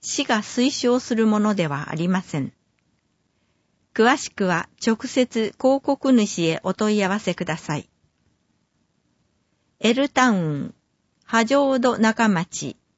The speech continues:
四、第一期七邸。君の町。希望の木、美しいの町。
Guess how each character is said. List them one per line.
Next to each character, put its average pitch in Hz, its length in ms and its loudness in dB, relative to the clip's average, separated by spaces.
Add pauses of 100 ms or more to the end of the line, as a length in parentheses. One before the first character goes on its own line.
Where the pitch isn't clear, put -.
四、 202 340 -2 (840)
第 254 340 0
一 214 260 -4 (180)
期 - 240 -12 (280)
七 214 340 2
邸。 - 360 -8 (1700)
君 262 340 6
の 233 220 2
町。 185 540 -2 (1160)
希 247 180 0
望 269 300 2
の 233 180 2
木、 - 300 -4 (500)
美 285 400 -4
し 233 320 -2
い - 140 -8 (340)
の 214 240 -2
町。 160 480 -8